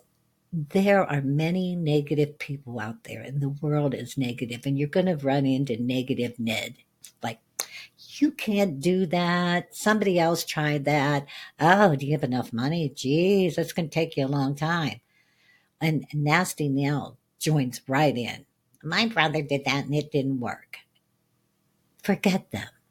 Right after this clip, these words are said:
It's your dream. It's your choice. It's your opportunity. You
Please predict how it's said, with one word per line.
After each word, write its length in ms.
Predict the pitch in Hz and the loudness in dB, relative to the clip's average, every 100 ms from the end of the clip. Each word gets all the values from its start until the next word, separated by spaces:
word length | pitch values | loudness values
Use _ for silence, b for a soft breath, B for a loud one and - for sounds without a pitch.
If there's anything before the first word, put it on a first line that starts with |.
| _ | _
It's 280 | - 165 - | -6 0 2
your 180 | 208 196 | 4 2
dream. 520 | 196 131 85 107 139 - | 0 -6 -6 -10 -10 -6
It's 240 | - - | -4 -2
your 140 | 185 | -2
choice. 540 | - - 113 113 - - | -4 -4 -6 -6 -12 -2
It's 200 | 214 214 | -2 2
your 220 | 208 135 | 0 2
opportunity. 880 | 123 - 131 - 127 110 117 131 143 B B B B B B B _ _ _ _ | 0 -4 -8 -4 -4 -4 -4 -4 -4 B B B B B B B _ _ _ _
You 640 | 190 226 220 131 139 160 | 2 6 6 4 0 -8